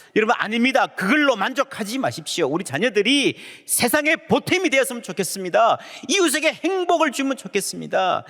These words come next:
우리가, 우리와 우리 자녀들이 이 누군가에게 희망이 되었으면 좋겠습니다. 우리의 소망이, 우리의 기도가 거기까지 가기를 축복합니다.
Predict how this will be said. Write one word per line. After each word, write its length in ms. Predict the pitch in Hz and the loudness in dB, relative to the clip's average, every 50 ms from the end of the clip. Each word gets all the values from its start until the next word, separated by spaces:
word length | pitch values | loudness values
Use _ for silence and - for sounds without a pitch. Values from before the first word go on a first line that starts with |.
| - - - - - _ | -16 -20 -20 -20 -8 _
우리가, 420 | 143 156 165 135 143 139 131 123 | -2 0 0 2 2 2 2 2
우리와 300 | - 165 147 147 160 156 | 0 -2 0 2 2 0
우리 160 | 127 117 127 123 | 0 0 -4 -6
자녀들이 680 | - 113 110 120 120 117 113 123 139 131 104 90 87 90 | -6 -6 -6 -6 -6 -4 -4 -4 -4 -4 -4 -6 -8 -10
이 180 | 90 131 196 156 | -12 -12 -12 -6
누군가에게 1400 | 123 127 147 151 240 285 349 392 370 359 349 285 220 180 160 156 156 180 190 165 117 98 - - - - _ _ | -4 -4 -4 -2 -2 -2 -2 -2 -2 0 0 0 0 0 -2 -4 -2 0 0 0 0 -2 -6 -12 -20 -20 _ _
희망이 680 | - - - - - 330 330 311 294 269 262 262 262 233 | -6 -2 0 2 2 4 4 4 4 4 2 0 -2 -2
되었으면 640 | - 220 233 233 220 220 - 240 233 247 254 269 - | 0 2 2 2 2 2 -2 -4 -4 -2 -4 -4 -4
좋겠습니다. 680 | - - - - 143 - - 151 139 123 120 _ _ _ _ _ _ _ _ _ _ _ _ _ _ | -6 -10 -10 -12 -14 -14 -14 -16 -18 -20 -20 _ _ _ _ _ _ _ _ _ _ _ _ _ _
우리의 400 | - - 131 139 139 139 131 131 | 0 2 2 4 4 2 2 0
소망이, 560 | - - 196 190 202 208 220 233 262 277 247 - - - - | -2 -2 2 2 2 2 2 2 0 0 0 -4 -12 -12 -2
우리의 340 | 147 156 156 165 160 156 - | 0 2 4 4 4 2 -2
기도가 400 | - - 180 175 156 139 147 143 | -4 -2 0 2 2 2 2 0
거기까지 580 | 139 - 214 240 226 - - 180 175 151 175 156 | -2 -2 -2 -2 -2 0 0 -2 0 0 -4 -4
가기를 560 | 156 160 156 156 156 175 190 214 202 - - | -2 -4 -2 -2 -2 -2 -2 -4 -6 -6 -6
축복합니다. 880 | - 233 - _ 208 175 - 143 127 127 135 - 143 120 123 123 120 | -6 -6 -4 _ -4 -4 -4 -6 -10 -10 -14 -18 -20 -20 -20 -20 -20